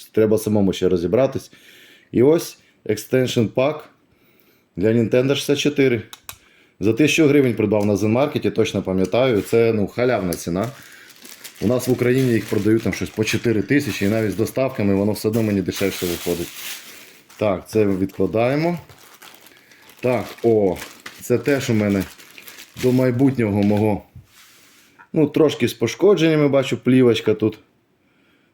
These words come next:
Чи вона тут захисна і взагалі просто знімається? Е, не, ну, от я не розумію зараз.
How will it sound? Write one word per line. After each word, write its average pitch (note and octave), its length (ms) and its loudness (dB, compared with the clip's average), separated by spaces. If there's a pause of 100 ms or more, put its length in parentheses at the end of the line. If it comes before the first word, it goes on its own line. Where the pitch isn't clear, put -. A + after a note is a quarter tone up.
(260)
Чи - 160 -2
вона A2 200 2
тут G#2+ 160 -6
захисна A2+ 460 0
і G#2+ 40 0
взагалі G#2 300 2
просто G#2+ 280 -4
знімається? E2+ 640 -4 (1120)
Е, - 40 -8 (2750)
не, F#2+ 180 0
ну, A2 140 2
от G#2+ 140 0
я A2 260 2
не A2 120 2
розумію A2 460 2
зараз. F2+ 460 0